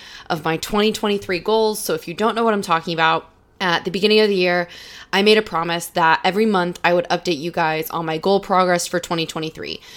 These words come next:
I feel like, and everybody knows this, this is such a common narrative around goal setting,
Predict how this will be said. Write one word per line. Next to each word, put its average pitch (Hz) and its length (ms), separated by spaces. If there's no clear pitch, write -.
I 156 80
feel 190 160
like, 175 460
and 170 140
everybody 160 360
knows 233 280
this, 226 200
this - 160
is 156 100
such - 160
a 165 60
common 156 280
narrative 175 380
around 156 260
goal 190 180
setting, 190 480